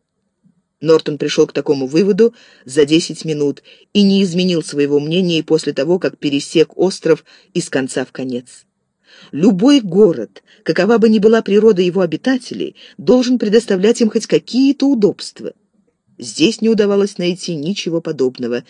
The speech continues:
разве что всё это пряталось где-то в глубине. И даже если так, где же входы, лестницы, подъёмники? Он не в силах был обнаружить ничего, хоть отдалённо напоминающего обыкновенную дверь.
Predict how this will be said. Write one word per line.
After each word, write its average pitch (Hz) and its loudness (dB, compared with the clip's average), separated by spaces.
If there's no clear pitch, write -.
разве 143 -4
что 143 -4
всё 139 -2
это 143 0
пряталось 143 -2
где-то 139 -2
в 151 -10
глубине. 196 -2
И 165 -2
даже 196 0
если 277 2
так, - -6
где 147 2
же 175 0
входы, 165 0
лестницы, 160 -2
подъёмники? 151 0
Он 196 2
не 190 2
в 175 -8
силах 147 0
был 151 2
обнаружить 151 -2
ничего, 180 2
хоть - -8
отдалённо 165 0
напоминающего 143 -4
обыкновенную 135 -4
дверь. 113 -8